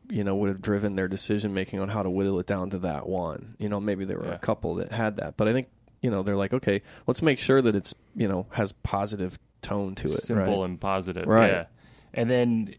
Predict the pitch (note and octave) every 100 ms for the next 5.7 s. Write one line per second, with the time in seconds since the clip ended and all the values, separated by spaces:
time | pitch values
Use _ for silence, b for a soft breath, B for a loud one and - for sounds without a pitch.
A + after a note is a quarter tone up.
0 | _ _ A#2+ A2 - G#2 A#2 B2 G2 -
1 | G2+ - G#2+ G#2 G2+ G2+ F#2+ F#2+ G2 -
2 | F#2+ F2 E2+ E2+ G#2 G2+ F#2 F2+ F#2+ A2
3 | G#2+ G#2 G#2+ - G#2 G#2 G2+ G2 - G2+
4 | F#2+ A2+ A#2 _ _ _ _ _ A#2+ G#2
5 | G2+ F#2+ G2 G2+ A#2 B2 C3+